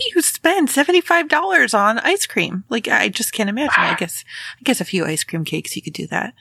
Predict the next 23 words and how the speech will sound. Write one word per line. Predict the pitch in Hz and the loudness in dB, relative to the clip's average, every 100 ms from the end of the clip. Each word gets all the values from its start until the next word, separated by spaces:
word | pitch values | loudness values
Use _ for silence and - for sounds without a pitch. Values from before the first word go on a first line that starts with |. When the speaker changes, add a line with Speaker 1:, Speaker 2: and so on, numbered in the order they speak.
| - - - | -20 -6 4
Speaker 2:
Yeah, | 427 453 | 6 6
Speaker 1:
But | 127 139 | 4 4
Speaker 2:
they, | 151 | 2
Speaker 1:
wow. | - | 4
Speaker 2:
they | 170 | 4
took | 190 | 4
all | 143 160 | 2 2
their | |
friends | 156 147 139 | 4 4 4
out | 135 | 4
to | - | 4
ice | 151 | 4
cream. | - - 92 - - | 2 0 0 -10 -4
Speaker 1:
Yeah. | 269 294 208 - - _ - - - | 4 4 4 -4 -20 _ -18 -16 -8
Wow. | 202 196 190 | -4 0 -2
Speaker 2:
<laughs> | 185 - 175 - - 175 - | -2 -4 -2 -4 -4 -4 2
Speaker 1:
So | 311 | 4
what | 277 262 | 4 4
was | 359 | 4
your | 320 | 4
next | 233 240 - - - - | 4 2 0 -10 -10 0
awesomely | 196 - 208 190 185 | 0 0 -2 0 0
bad | 165 170 170 | 2 2 2